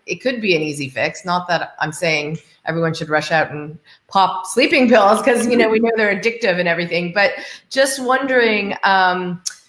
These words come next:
you know, like, is, is, do we believe that, um, I mean, do you believe that by the end of the study, we can conclude maybe that more sleep is beneficial for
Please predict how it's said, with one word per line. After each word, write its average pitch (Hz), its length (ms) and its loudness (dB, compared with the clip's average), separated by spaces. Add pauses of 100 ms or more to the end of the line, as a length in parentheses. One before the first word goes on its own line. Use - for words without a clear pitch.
(120)
you 214 100 -2
know, 196 460 4 (500)
like, 190 400 0 (140)
is, 214 340 -4
is, 233 320 -4 (100)
do 214 200 -2
we 254 240 0
believe 214 680 -4
that, 180 440 4 (140)
um, 175 540 4
I 202 40 0
mean, 185 400 -2 (360)
do 233 120 -6
you 254 180 -2
believe 226 680 -2
that 196 300 2 (260)
by 202 160 4
the 208 80 -4
end 226 160 -2
of 202 80 -2
the 190 80 -4
study, 208 380 -2
we 175 260 -6
can 190 240 -8
conclude 196 580 -6
maybe 175 400 -2
that 156 400 2
more 175 280 0
sleep 175 420 -8
is 156 640 -2
beneficial 156 920 -2
for 156 680 2